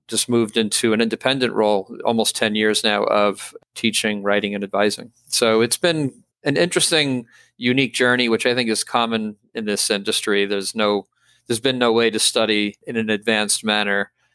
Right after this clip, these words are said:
sustainable finance until, you know, fairly recently.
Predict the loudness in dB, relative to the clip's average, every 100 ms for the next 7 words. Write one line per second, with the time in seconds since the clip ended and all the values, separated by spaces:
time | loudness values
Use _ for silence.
0 | -8 -4 0 0 2 0 0 0 2 0
1 | -2 -4 -4 0 2 0 -2 -4 -2 0
2 | 0 2 0 0 -2 -6